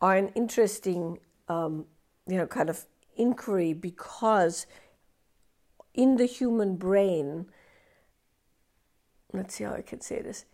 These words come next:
In the human brain, survival is survival is survival is survival. And what I mean by that is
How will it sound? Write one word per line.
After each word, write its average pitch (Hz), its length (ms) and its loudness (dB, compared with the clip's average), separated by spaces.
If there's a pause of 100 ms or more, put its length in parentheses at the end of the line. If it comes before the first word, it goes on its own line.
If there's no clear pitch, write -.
(180)
In 247 120 4
the 240 40 4
human 294 460 0
brain, 202 480 2
survival 220 760 4
is 202 160 0
survival 190 600 4
is 170 120 -2
survival 175 600 0
is 151 120 -4
survival. 156 720 -2
And 180 120 -4
what 185 160 2
I 190 80 2
mean 233 380 0
by 175 180 2
that 156 300 -2
is 160 160 -4